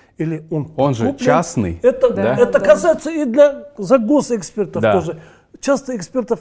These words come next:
Speaker 1: необоснованно в этом обвинять.
Speaker 2: Мгм.
Speaker 1: Эксперт делает то, что есть, но оно кому-то понравится,
Speaker 2: Да, да.
Speaker 1: кому-то не понравится.
Speaker 2: Это факт. Вы
Speaker 1: Это факт.
Speaker 2: констатируете факт.
Speaker 1: Да.
Speaker 3: Да.
Speaker 1: Поэтому это должно, должно общество нормально воспринимать. Поэтому и суды,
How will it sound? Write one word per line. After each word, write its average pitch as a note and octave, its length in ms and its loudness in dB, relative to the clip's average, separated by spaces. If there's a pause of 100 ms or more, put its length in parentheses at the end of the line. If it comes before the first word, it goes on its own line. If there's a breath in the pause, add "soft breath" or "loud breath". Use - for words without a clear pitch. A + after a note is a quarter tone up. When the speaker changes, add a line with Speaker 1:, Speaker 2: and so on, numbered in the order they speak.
Speaker 1:
необоснованно G#3+ 600 -2
в G3+ 40 -2
этом F#3 220 -6
обвинять. E3+ 400 -6 (180 soft breath)
Speaker 2:
Мгм. F#2 180 -4
Speaker 1:
Эксперт F#3 400 -2 (320)
делает C4 400 2
то, D#4 140 6
что - 200 -2
есть, B3+ 300 0
но A3+ 220 0
оно A#3 220 4
кому-то F#3+ 440 -2
понравится, A3+ 580 -4
Speaker 2:
Да, D#3+ 200 0
да. A2+ 60 -2
Speaker 1:
кому-то G#3+ 340 -4
не A#3 120 -8
понравится. B3 540 -8
Speaker 2:
Это D3+ 100 -2
факт. - 340 -2 (160)
Вы B2+ 100 -2
Speaker 1:
Это C#3 140 0
факт. G#3 100 -4
Speaker 2:
констатируете E3 480 0
факт. - 340 -6
Speaker 1:
Да. D#3+ 300 -8
Speaker 3:
Да. F#3+ 180 -16
Speaker 1:
Поэтому A#3+ 400 0
это F#3 160 -8
должно, A3+ 500 -2 (100)
должно F#3 280 -2
общество - 300 -8
нормально G3 460 -4
воспринимать. G3+ 600 -6 (420 soft breath)
Поэтому B3+ 460 0
и C4 80 2
суды, C#4 640 -2